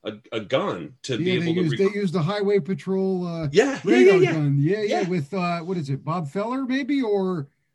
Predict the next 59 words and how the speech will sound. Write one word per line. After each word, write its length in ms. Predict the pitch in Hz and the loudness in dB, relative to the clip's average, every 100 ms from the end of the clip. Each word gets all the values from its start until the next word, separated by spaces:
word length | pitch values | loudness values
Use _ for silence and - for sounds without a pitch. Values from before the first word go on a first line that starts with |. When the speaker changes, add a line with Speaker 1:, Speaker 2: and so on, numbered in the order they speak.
| _ _ - | _ _ -16
Speaker 2:
uh, 260 | - 175 | -10 -2
Speaker 1:
Oh, 80 | 131 | 4
was 100 | 143 | 4
it 100 | 147 | 4
Bo-, 100 | 135 | 4
Speaker 2:
yeah. 40 | 143 | 2
Speaker 1:
okay, 240 | 143 165 135 | 4 4 6
I 80 | |
might 160 | 139 147 | 6 4
have 100 | 143 | 4
got 80 | 135 | 6
Speaker 2:
No, 80 | 139 | 6
Speaker 1:
that 60 | |
Speaker 2:
no, 140 | 135 117 | 4 4
it, 80 | 110 | 2
Speaker 1:
wrong. 140 | 101 | 0
Speaker 2:
it 80 | 202 | -2
might 120 | 226 | -2
have 100 | 202 | 0
been, 200 | 220 214 | -2 -4
no, 180 | 226 226 | -4 -2
it 160 | 202 | 0
might, 160 | 196 202 | -2 0
they 100 | 208 | 0
might 120 | 220 | 0
have 100 | 202 | -2
done 120 | 214 | -2
with 140 | 208 165 | 0 0
him, 160 | 202 | 0
but 160 | 180 160 | 0 -4
I, 180 | 170 175 | -6 -6
I 100 | 175 | -4
remember 400 | 175 185 202 190 | -2 -2 -2 -2
them 180 | 190 147 | -2 -4
talking 320 | 180 185 170 | -4 -4 -6
about 280 | 151 170 165 | -6 -6 -6
it 100 | 151 | -6
with, 280 | 160 143 _ _ _ _ | -6 -8 _ _ _ _
it 100 | - | -4
was 140 | 180 | -2
either 120 | 220 185 | 0 0
Whitey 300 | 202 254 196 | 2 2 2
Ford 220 | 233 233 | 0 0
or 20 | |
Bob 260 | 170 190 143 | 0 -2 -2
Feller. 300 | 180 143 123 | -4 -4 -4
I'm 100 | 151 | -4
not 140 | 190 | -4
a 60 | 170 | -4
hundred 180 | 185 | -4
percent 320 | 156 143 160 131 | -4 -6 -6 -6
sure, 400 | 175 170 156 135 | -8 -6 -6 -8
Speaker 1:
You 200 | - 135 | 0 4
Speaker 2:
but 100 | 175 | 4
I 80 | 180 | 4
Speaker 1:
might 160 | - 156 | 0 0
Speaker 2:
just 160 | 143 | -2
Speaker 1:
be, 120 | - - _ _ _ _ - | -2 -12 _ _ _ _ -6
yeah. 220 | 104 92 | -6 -6